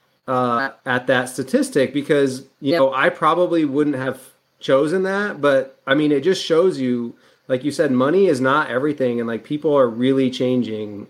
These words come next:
Speaker 1: Um, it's not just, "Hey, put up with it, shut up, get your job done, collect a check." Like, people are really looking for an experience, uh, that's different.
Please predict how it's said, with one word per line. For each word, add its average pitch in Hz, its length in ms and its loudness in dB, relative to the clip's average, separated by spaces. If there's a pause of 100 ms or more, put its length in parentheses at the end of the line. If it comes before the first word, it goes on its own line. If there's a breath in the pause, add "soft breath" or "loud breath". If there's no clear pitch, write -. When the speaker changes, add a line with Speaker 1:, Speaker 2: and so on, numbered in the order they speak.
Speaker 1:
Um, 110 360 -8
it's 127 140 -4
not 147 220 0
just, 139 180 -2
"Hey, 143 140 2
put 139 220 0
up 139 260 2
with 131 140 0
it, 131 200 0
shut 131 220 0
up, 127 320 0 (240 soft breath)
get 147 140 0
your 139 120 0
job 131 300 2
done, 127 240 2
collect 123 340 0
a 113 60 -4
check." 151 340 -2
Like, 120 160 -2
people 151 280 -2
are 156 100 4
really 131 400 2
looking 123 300 0
for 117 180 -4
an 107 80 -4
experience, 113 920 -2
uh, 104 440 0 (180)
that's 117 300 -2
different. 107 480 0